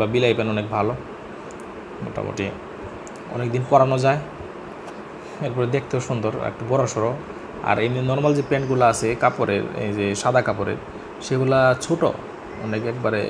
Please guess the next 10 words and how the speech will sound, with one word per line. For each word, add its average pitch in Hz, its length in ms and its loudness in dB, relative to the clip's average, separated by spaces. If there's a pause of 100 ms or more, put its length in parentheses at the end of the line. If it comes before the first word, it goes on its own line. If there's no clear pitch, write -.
(100)
আঁটো 127 180 0
সাঁটো 123 240 -4
হয়ে 117 80 0
থাকে, 117 240 -4 (920)
তো - 120 -6
সেই 147 180 6
হিসেবে 147 240 4
বিলাই 143 220 6
প্যান্ট 117 300 0
ভালো। 110 260 2